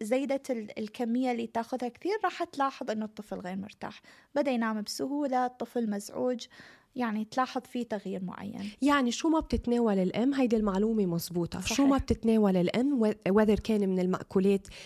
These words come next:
Speaker 2: الغذائية أو المشروبات اللي هي عم تتناوله، بيأثر على
Speaker 1: بيأثر
Speaker 2: الطفل.
Speaker 1: على الطفل، ولكن مدى تأثيره كثير يختلف من طفل لطفل. يعني في أطفال مثلًا كثير يتأثرون بالبقوليات، في أطفال لا،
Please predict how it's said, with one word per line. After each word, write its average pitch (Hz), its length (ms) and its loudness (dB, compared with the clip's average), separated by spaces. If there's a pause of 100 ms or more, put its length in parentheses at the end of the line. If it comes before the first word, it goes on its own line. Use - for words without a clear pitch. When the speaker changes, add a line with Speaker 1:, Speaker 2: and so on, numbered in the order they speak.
(160)
Speaker 2:
الغذائية 202 640 0
أو 247 260 0
المشروبات 208 720 0 (280)
اللي 208 180 4
هي 277 120 6
عم 220 160 2
تتناوله، 247 760 0 (240)
بيأثر 220 460 0
على 180 200 4
Speaker 1:
بيأثر - 160 2
Speaker 2:
الطفل. 294 180 0
Speaker 1:
على 254 120 2
الطفل، - 360 -2 (140)
ولكن 359 360 2
مدى 339 200 4
تأثيره 320 440 -2
كثير 330 380 -2
يختلف 226 500 -6
من 214 100 -4
طفل 202 300 -8
لطفل. - 420 -12 (320)
يعني 220 200 -2
في - 220 -2
أطفال 277 380 0
مثلًا 302 380 -4
كثير 381 260 0
يتأثرون 240 520 -4
بالبقوليات، 208 720 -6
في - 160 -6
أطفال 294 440 -6
لا، 302 160 -4